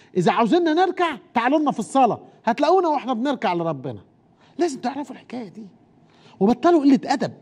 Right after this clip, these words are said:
وبطلوا غباوة. كل اللي بتعملوه ده غ-، شغل غجر ومافيا،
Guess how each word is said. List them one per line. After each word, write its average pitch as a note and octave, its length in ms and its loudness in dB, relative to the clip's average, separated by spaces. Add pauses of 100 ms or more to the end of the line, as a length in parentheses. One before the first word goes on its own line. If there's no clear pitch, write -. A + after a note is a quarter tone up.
(880)
وبطلوا D4 500 4
غباوة. C4 460 2 (300)
كل G#4 240 6
اللي F4 100 6
بتعملوه D4+ 340 2
ده F4 180 0 (420)
غ-، E3 540 -2 (200)
شغل D#4 340 2
غجر A#3 460 0
ومافيا، G3+ 560 0